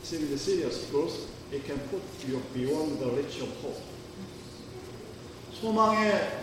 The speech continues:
다가서지 못하게 만듭니다. 요한일서 오 장 십육 절, 십칠 절. 문자적으로 해석하면 이렇습니다. "누구든지 형제가 사망에 이르지 아니한 죄 범하는 것을 보거든."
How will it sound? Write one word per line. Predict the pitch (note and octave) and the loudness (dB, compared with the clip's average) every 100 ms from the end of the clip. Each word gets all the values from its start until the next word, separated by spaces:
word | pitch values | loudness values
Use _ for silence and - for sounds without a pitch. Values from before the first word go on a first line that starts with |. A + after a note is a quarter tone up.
| - - - - | -6 -8 -10 -6
다가서지 | D3+ F3+ F3+ E3+ | -2 0 0 0
못하게 | C#3+ C#3 F3 F3 | 0 0 0 2
만듭니다. | C3+ - - B2 - - - - - - - - - - - - - - - - - - - - - - - - - - - - - - - - - - - - - | 2 0 -4 -6 -6 -10 -10 -10 -12 -12 -10 -10 -10 -10 -12 -12 -10 -8 -6 -6 -8 -10 -10 -10 -10 -10 -10 -10 -12 -12 -12 -12 -12 -12 -12 -12 -12 -14 -12 -10 2
요한일서 | D#3+ F3+ F3+ F#3 | 4 4 4 4
오 | D#3 | 4
장 | D#3+ | 2
십육 | D#3+ E3 D3+ | 2 0 -2
절, | D3+ | -2
십칠 | - - - | -4 -4 -6
절. | A#2+ G#2+ A#2 - - - - - - - - - - | -4 -6 -6 -10 -12 -12 -12 -12 -12 -14 -12 -12 -6
문자적으로 | D3+ F#3+ E3+ F3+ | -2 0 2 2
해석하면 | E3+ E3+ D3+ | 2 2 2
이렇습니다. | C3+ - G#2+ - A#2 | 2 0 -4 -6 -2
"누구든지 | C#3+ D3+ D3 D3 | 0 2 2 2
형제가 | C3+ C#3+ C#3 | 2 2 2
사망에 | C#3 C#3 C#3 | 0 0 0
이르지 | C#3 B2+ B2 | 2 2 0
아니한 | B2+ B2+ B2+ A#2+ A#2 | 0 0 0 -2 0
죄 | C3+ C#3+ | 0 0
범하는 | B2 B2 B2 A#2+ | 0 0 0 -2
것을 | B2 | -4
보거든." | A2+ G#2+ A2+ B2+ | -2 -2 0 -2